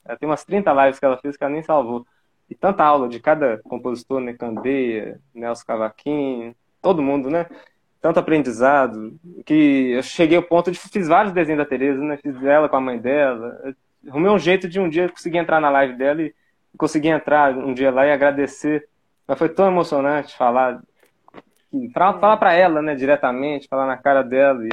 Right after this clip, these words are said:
Speaker 1: agradecer por tudo que ela veio fazendo, que eu tava num momento difícil, né, de ansiedade, de muita coisa, né?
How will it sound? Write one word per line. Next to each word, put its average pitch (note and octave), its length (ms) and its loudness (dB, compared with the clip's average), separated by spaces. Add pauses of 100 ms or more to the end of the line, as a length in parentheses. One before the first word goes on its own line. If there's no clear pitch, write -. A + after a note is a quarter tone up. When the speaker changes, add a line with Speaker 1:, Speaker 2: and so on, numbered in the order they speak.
(400)
Speaker 1:
agradecer C#3 540 0
por C3 160 -8
tudo C#3 180 -6
que - 80 -4
ela B2 220 -2
veio B2+ 160 -6
fazendo, C#3 500 -2
que - 60 -20
eu - 20 -16
tava F#3 140 4
num G3+ 80 0
momento F#3+ 260 2
difícil, F3+ 400 -6
né, C3+ 80 -6
de C3 80 -6
ansiedade, C3 760 2
de C#3 60 -14
muita G#3+ 220 -2
coisa, B2+ 460 -2
né? D#3 180 -10